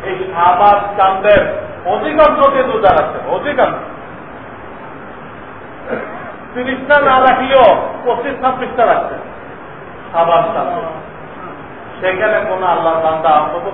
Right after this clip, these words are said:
তিনটা যদি পারে, সেটা সুন্নতের মধ্যে পড়বে। যদি একটা রাখেন,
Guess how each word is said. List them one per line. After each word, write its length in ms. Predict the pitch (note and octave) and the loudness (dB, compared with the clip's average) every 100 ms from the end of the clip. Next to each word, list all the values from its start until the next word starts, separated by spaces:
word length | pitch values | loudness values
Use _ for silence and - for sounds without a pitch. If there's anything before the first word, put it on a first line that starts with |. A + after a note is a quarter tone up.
| - | -8
তিনটা 320 | A#3+ A#3+ C4 | -8 -2 0
যদি 220 | B3 G3+ | 0 -2
পারে, 260 | G3 D3+ D#3 C4 - - - - - - - - - E3+ | 0 0 0 -4 -8 -14 -16 -16 -16 -16 -16 -16 -12 -8
সেটা 160 | E3+ | -6
সুন্নতের 580 | F3 F#3+ A3 A3 G#3+ G3+ | -6 -6 -8 -6 -6 -4
মধ্যে 200 | F#3 F#3 F3 | -4 -6 -6
পড়বে। 500 | C#3+ - - - - - - - - - - - - | -6 -6 -10 -14 -14 -16 -16 -14 -14 -16 -16 -14 -10
যদি 140 | B3+ | -2
একটা 360 | B3 A3 A3+ A3+ | 2 2 2 2
রাখেন, 380 | G#3 G#3+ G#3+ | 2 4 2